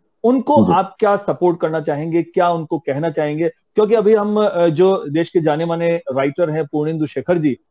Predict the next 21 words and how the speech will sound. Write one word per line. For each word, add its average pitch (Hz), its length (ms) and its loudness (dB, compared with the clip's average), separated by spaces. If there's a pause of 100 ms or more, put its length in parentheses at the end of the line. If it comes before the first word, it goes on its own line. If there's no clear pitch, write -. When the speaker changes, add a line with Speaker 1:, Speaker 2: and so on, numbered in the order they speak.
(200)
Speaker 1:
उन-, 196 220 2
Speaker 2:
जी। 185 80 0
Speaker 1:
उनका 196 460 0
भी 202 120 4
मैं 196 140 0
एक 180 160 -2
वीडियो 175 280 4
देख 165 180 2
रहा 175 100 0
था, 240 80 2
उसमें 214 400 0 (200)
उन्होंने 196 400 2
अमर 190 320 0
शर्मा 175 340 0
की 170 120 -4
काफी 185 300 0
तारीफ 151 360 0
की। 214 60 0
उन्होंने 196 240 0
कहा 185 180 2
कि 180 320 0